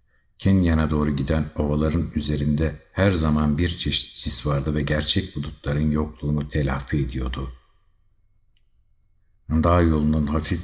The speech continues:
yükselişi Zamakano'nun arkasına bakarak antik ve ıssız ovayı diğer taraftan gördüğü gibi görmesini sağladı. Tuhaf güzelliği hoşuna gitmiş gibiydi ve burayı ardında bıraktığı belirsiz bir şekilde buradan ayrıldığı için şimdilik pişmanlık duyuyordu.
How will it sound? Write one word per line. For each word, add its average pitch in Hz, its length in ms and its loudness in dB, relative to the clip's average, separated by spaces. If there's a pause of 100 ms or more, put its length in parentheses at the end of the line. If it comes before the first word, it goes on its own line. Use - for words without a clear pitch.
yükselişi 76 720 0
Zamakano'nun 76 720 2
arkasına 73 540 -2
bakarak 76 540 0
antik 76 420 0
ve 73 180 0
ıssız 82 340 0
ovayı 73 360 2
diğer 87 300 0
taraftan 73 520 0
gördüğü 76 360 0
gibi 69 220 0
görmesini 71 560 -2
sağladı. 64 520 -2 (1300)
Tuhaf 90 380 2
güzelliği 78 460 2
hoşuna 76 360 0
gitmiş - 460 -6
gibiydi 71 420 -2
ve 73 260 -4
burayı 80 480 2
ardında 73 540 0
bıraktığı 76 520 0
belirsiz 76 560 0
bir 71 80 0
şekilde 73 680 -4
buradan 80 420 0
ayrıldığı 78 460 2
için 71 340 0
şimdilik 69 760 -4
pişmanlık 65 640 -4
duyuyordu. 64 500 -4